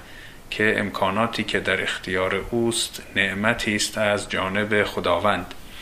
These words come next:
وقتی کسی از نگاه صرف مادی فراتر رفت و امکانات مادی رو نعمت خدا دانست،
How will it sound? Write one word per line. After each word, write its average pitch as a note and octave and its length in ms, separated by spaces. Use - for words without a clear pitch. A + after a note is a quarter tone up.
وقتی B2 360
کسی C3+ 380
از G#2+ 400
نگاه A2 800
صرف - 500
مادی G2+ 880
فراتر G2 500
رفت A#2 640
و A#2 60
امکانات G2+ 720
مادی G2 480
رو A#2 140
نعمت G2+ 500
خدا A2+ 420
دانست، G#2+ 680